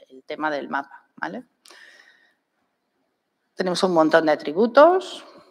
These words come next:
mm, no nos vamos a extender, lo que sí que os voy a enseñar es en directo cómo capturo ese enlace, que es lo que me interesa, porque es lo que me voy a llevar a mi herramienta.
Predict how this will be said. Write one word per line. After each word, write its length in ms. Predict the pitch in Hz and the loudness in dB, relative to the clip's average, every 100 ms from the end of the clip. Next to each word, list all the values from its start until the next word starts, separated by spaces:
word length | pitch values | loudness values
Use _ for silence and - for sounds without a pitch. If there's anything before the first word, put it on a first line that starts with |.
| - | -16
mm, 560 | - 156 143 131 - | -10 -8 -6 -8 -10
no 140 | 160 151 | -8 -8
nos 220 | 147 - | -8 -8
vamos 280 | - - - | -10 -8 -12
a 40 | |
extender, 580 | - 170 180 233 277 277 | -10 -10 -2 4 4 2
lo 160 | 151 | -6
que 80 | - | -8
sí 140 | - 170 | -16 -12
que 80 | |
os 80 | 160 | -10
voy 100 | 170 165 | -10 -10
a 40 | |
enseñar 460 | 170 170 175 190 202 | -10 -8 -4 -2 -2
es 280 | 208 - - | -4 -8 -12
en 120 | 151 | -8
directo 680 | 147 175 196 - 269 - - | -4 -4 -4 -2 -4 -4 0
cómo 360 | 185 185 220 | 2 2 -2
capturo 680 | - 156 - - 220 233 226 | 0 -2 -2 -6 -2 2 2
ese 240 | 247 190 185 | 2 -2 -6
enlace, 640 | 170 180 190 - 196 339 | -2 0 0 -6 -8 -8
que 80 | - | -10
es 140 | 175 196 | -8 -6
lo 100 | 180 | -6
que 100 | 160 | -6
me 120 | 147 | -8
interesa, 560 | 147 151 156 196 214 | -8 -8 -8 -6 -4
porque 240 | 214 165 156 | -6 -8 -12
es 80 | 180 | -10
lo 100 | 165 | -8
que 80 | |
me 120 | 160 147 | -6 -4
voy 200 | 165 180 | -2 0
a 60 | |
llevar 420 | 180 175 196 240 | 0 4 4 4
a 60 | 202 | 0
mi 120 | 151 | -2
herramienta. 640 | 147 147 151 147 143 - | -4 -4 -4 -6 -10 -14